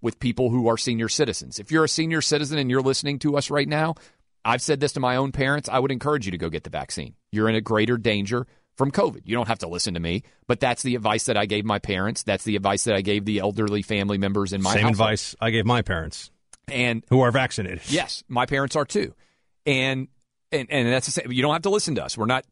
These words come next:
Speaker 1: <laughs> telling you that you have to do anything. But for kids, I'm not doing it, Buck. And it's crazy to me that there's not even a real discussion about this in the United States when the W H O and Germany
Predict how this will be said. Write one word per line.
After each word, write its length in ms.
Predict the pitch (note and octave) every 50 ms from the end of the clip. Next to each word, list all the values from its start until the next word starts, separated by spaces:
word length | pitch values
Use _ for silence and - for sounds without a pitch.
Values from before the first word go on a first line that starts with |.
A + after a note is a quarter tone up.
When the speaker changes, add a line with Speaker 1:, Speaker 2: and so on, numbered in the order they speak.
| _ - -
Speaker 1:
<laughs> 220 | E3+ D#3 C3 -
telling 280 | - D#3 D3+ E3+ E3 D3
you 140 | C#3 C#3 C3
that 80 | C3+
you 120 | C3+ B2 A#2+
have 140 | A#2+ A2+
to 80 | - C#3
do 200 | B2 C#3 C#3+ D#3+
anything. 420 | G#3 G#3+ D#3 - - D2+ C2+ - - -
But 260 | G#3+ G#3+ - D2+ - _ _ _ _ _ _ _ _ _ _ -
for 140 | - C3 A2+
kids, 500 | - - D#3 F#3+ B3 D4 - - - - _ _ _ _ _ _ _ _ _ _ _ _ _ _ _ -
I'm 140 | B2 C#3+ G3
not 140 | A3+ A#3 F3+
doing 260 | - E3+ A3+ B3+ A3+
it, 60 | F#2+
Buck. 300 | - - A1+ - - _ _ _ _ _ _ _ _ -
And 120 | C#3 D3 C#3+
it's 180 | C#3 - -
crazy 420 | - - - G#3 A3+ B3 G#3+ G#3+ F#3
to 80 | D3+
me 320 | B2 A#2 A#2 A#2+ A#2+ A2 - _ _ _ _
that 120 | - B2+ -
there's 220 | - D3 C3+ A2+
not 220 | D3 D3 D3+ E3+ F#3+
even 200 | G3 F#3 F3+ D#3+
a 80 | C3+
real 300 | B2 A#2 C3+ D3 D3+ C#3
discussion 640 | B2 G2+ G#2 - - - - E3+ E3 E3 - E3 C3+
about 280 | G2+ G2 F2 E2+ -
this 280 | - F#2+ F#2 F2+ - A#2+
in 80 | G#2
the 60 | G#2 G#2
United 380 | A2+ A#2+ A2+ A2+ G#2+ G2 F2+
States 400 | - - - D#3+ D3 B2 G#2 -
when 120 | - A2 G#2
the 60 | G#2+
W 320 | G#2+ C#3 C#3+ D3 D3 D3 C3
H 200 | B2 B2 - C3+
O 240 | A#2+ A#2 A#2+ A#2
and 160 | A#2+ C3 D3+ C3+
Germany 520 | G#2 F#2 B2 D#3 E3 G2+ D#2 F2 G#2+ -